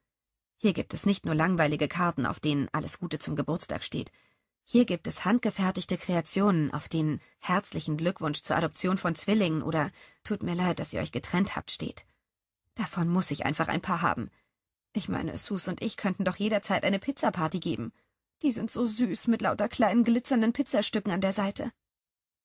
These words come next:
Ganz vorsichtig lege ich zehn Schachteln Einladungen in meinen Korb und gehe zur Kasse. Als ich unterschreibe, bemerke ich hinter einem Ständer mit Visitenkarten eine junge Frau, die mir merkwürdig bekannt vorkommt. Ich betrachte sie neugierig,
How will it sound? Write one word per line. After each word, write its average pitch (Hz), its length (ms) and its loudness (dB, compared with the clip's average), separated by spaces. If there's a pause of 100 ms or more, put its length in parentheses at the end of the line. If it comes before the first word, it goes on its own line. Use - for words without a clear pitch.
(140)
Ganz 240 220 2
vorsichtig 208 680 0
lege 175 200 0
ich - 180 -4
zehn 190 200 0
Schachteln 175 460 -4
Einladungen 165 640 0
in 175 160 -2
meinen 156 200 -2
Korb - 280 -6
und 190 120 -4
gehe 175 200 -2
zur - 140 -6
Kasse. - 320 -6 (1200)
Als 233 160 4
ich 247 100 0
unterschreibe, 240 600 4
bemerke 214 400 2
ich - 120 -4
hinter 196 260 2
einem 170 200 0
Ständer 175 400 0
mit 180 180 -4
Visitenkarten 175 800 -2 (360)
eine 226 160 6
junge 247 260 6
Frau, 233 340 2
die 175 120 -4
mir 175 120 0
merkwürdig 180 460 -2
bekannt 202 340 -4
vorkommt. - 500 -8 (1080)
Ich 240 120 2
betrachte 254 440 0
sie 170 140 2
neugierig, 170 760 0